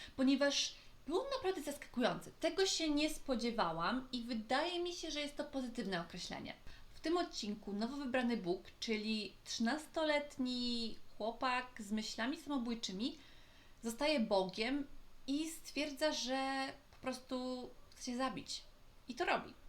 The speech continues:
Powodów i interpretacji tego czynu jest wiele. Robi to, aby pokazać, że Bóg tak naprawdę jest fałszywy, chce uwolnić ludzi,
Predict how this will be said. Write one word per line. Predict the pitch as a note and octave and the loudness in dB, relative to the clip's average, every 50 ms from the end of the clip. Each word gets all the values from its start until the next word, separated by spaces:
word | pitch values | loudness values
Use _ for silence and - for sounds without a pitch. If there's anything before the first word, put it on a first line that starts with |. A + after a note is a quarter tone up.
| - - - - - - - - - - | -10 -10 -10 -12 -12 -14 -16 -16 -6 0
Powodów | - C4+ A3+ B3 D4 E4 C4 C4+ C4 A3+ - - - - | 2 4 6 6 6 6 6 4 2 2 0 -6 -6 -2
i | A#3 A#3+ B3 B3 A#3+ - - - A#3 | 0 2 4 2 2 0 -2 0 0
interpretacji | A#3+ A#3 C4 B3+ A#3+ - - A#3+ A#3+ - C4+ D#4 F4 - - - | 2 2 2 0 0 -2 -4 -6 -4 -2 0 0 -2 -2 -4 -10
tego | - G3 F3 - F#3+ | -10 -8 -6 -6 -6
czynu | F#3+ - - F#3 G3 A3+ B3+ | -6 -4 -4 0 2 4 4
jest | C4 C4+ C#4 C4 - - - G3+ | 6 6 6 6 4 2 2 0
wiele. | F#3+ G3+ G#3 C#4+ D4 B3+ A3+ F#3 - - - - - - - - - - - | 0 2 4 4 4 4 4 2 -2 -4 -6 -12 -16 -16 -16 -16 -16 -12 -4
Robi | - G#3+ A#3 A#3+ A3 G3 A3+ A3+ | 0 2 4 4 4 2 0 -2
to, | A3+ - A3 A3 G#3+ G#3 G#3+ A3 A3 G#3 - - G3+ | -2 -2 -2 0 2 4 4 6 6 4 4 2 -2
aby | G3 F3+ G#3+ G#3 | -2 -2 -2 -4
pokazać, | - G#3+ G#3 - G3 G3+ G3 G3+ G3+ F#3 | -4 -6 -8 -6 -6 -4 -2 -2 -2 -2
że | F#3 F#3 E3+ G3+ G3+ G#3+ G#3 F3 | -4 -4 -2 0 2 2 2 0
Bóg | F3+ A3 A3+ - | 0 -2 -2 -2
tak | - A3 - | -2 -4 -4
naprawdę | A3 G#3 - A3 G#3 A3 A3+ | -2 0 2 2 4 4 4
jest | A3+ A3+ A3+ - | 4 2 0 0
fałszywy, | C4 A#3+ A#3+ A3+ A3+ - - B3+ C#4 C#4+ C4 B3 C#4+ D4 D4+ E4 E4 - - - - - | -2 0 0 0 -2 -2 0 2 2 2 2 2 0 0 0 0 -2 -4 -8 -12 -14 -8
chce | - - C#4 - | -2 0 2 2
uwolnić | - A3+ G#3 A#3 A#3 A#3 A#3 A3+ - - | 2 4 4 4 6 6 4 4 2 0
ludzi, | A3+ B3 B3+ A#3+ - D#4+ F4+ | 0 0 0 0 0 -2 -4